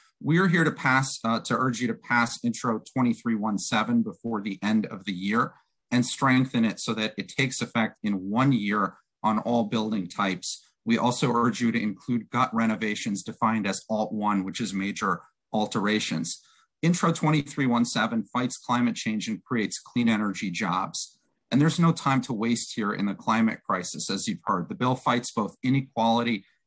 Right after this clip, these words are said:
and climate change at the same time. New York City faces an existential threat, and there's no time to delay. So we appreciate your strong focus on this. I want to echo the administration's testimony about the real world here, which is in contrast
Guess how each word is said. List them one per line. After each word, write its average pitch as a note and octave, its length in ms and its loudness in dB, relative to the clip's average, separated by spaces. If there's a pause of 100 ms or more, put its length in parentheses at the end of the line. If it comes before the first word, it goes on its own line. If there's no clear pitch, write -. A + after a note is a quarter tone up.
(140)
and C3 260 2
climate A#2+ 420 0
change G2+ 340 -6
at E2+ 100 -10
the G2 60 -8
same G#2 320 -2
time. F#2 340 -2
New B2+ 80 4
York C#3+ 200 2
City B2 260 -2 (120)
faces A2+ 320 -4
an G2+ 220 -6
existential A2+ 880 -2
threat, A2+ 320 0 (300)
and A#2+ 120 6
there's A#2 220 2
no A#2+ 180 4
time A2 340 -2
to A2+ 100 -6
delay. G2+ 380 -2
So G#2+ 180 -4
we G#2+ 120 0
appreciate C3 600 -2
your G2 80 -2
strong C3 420 2
focus - 420 -2
on F#2+ 200 -2
this. - 340 -6 (260)
I - 80 0
want D#3 240 4
to - 140 -6
echo E3 240 0
the C#3 160 0
administration's B2+ 800 0
testimony A#2+ 540 0
about G#2+ 320 0
the G2 80 -6
real A#2 340 0
world C#3+ 400 0
here, E3 160 0
which B2 240 -2
is G2 100 -6
in A2+ 120 0
contrast B2+ 720 2